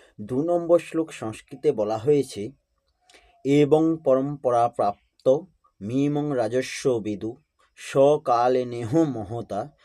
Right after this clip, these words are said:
যোগ নষ্ট পরন্তপ।" এর অনুবাদ হল, "হে পরন্তপ,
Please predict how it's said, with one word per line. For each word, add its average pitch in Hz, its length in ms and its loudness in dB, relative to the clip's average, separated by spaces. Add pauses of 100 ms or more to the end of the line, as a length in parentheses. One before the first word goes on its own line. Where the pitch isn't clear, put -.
(240)
যোগ 147 440 2
নষ্ট 123 360 -6
পরন্তপ।" 104 640 -6 (1160)
এর 151 220 4
অনুবাদ 135 400 -2
হল, 139 380 -2 (920)
"হে 180 140 6
পরন্তপ, 127 640 -2